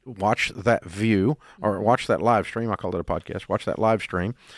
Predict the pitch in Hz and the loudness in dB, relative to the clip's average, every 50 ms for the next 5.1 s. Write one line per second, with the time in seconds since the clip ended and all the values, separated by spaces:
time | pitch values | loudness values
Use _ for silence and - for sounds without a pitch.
0 | - - - _ - - 139 143 147 - - 180 196 190 196 196 170 - 135 147 | -20 -20 -20 _ 0 2 2 2 2 2 2 2 4 4 4 2 2 0 0 0
1 | 160 147 147 147 - - - - 139 139 135 139 127 120 123 95 - - 135 143 | 2 2 2 2 0 -2 -2 0 2 4 4 4 4 2 -2 -2 -2 -2 -2 -2
2 | 135 - - - 123 104 107 107 104 101 107 113 120 113 - - - - 120 117 | -2 -2 0 2 2 4 4 4 4 4 4 2 2 0 -2 -4 -4 -2 0 2
3 | 117 120 117 110 98 101 101 117 107 104 95 104 139 160 160 156 - - - - | 2 2 2 0 0 0 0 0 2 2 4 4 4 6 4 4 2 0 0 2
4 | 135 131 - - - - - - 120 - - 147 135 95 82 82 78 - - - | 2 2 0 -2 -6 -6 -4 -4 -4 -2 -2 0 2 2 0 0 -2 -4 -6 -6
5 | 123 131 | -6 -6